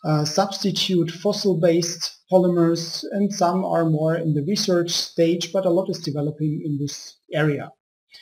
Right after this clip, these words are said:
Why is this especially important? Um, because polymeric materials are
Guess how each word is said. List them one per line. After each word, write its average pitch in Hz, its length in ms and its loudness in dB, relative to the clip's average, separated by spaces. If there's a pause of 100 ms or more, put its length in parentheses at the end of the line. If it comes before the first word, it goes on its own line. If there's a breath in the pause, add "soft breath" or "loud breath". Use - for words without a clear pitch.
(300 loud breath)
Why 196 180 6
is 247 200 2
this 214 200 0 (100)
especially 185 720 0
important? 190 720 4 (880)
Um, 180 380 4
because 180 640 2 (360)
polymeric 175 520 4
materials 170 640 2
are 151 400 -2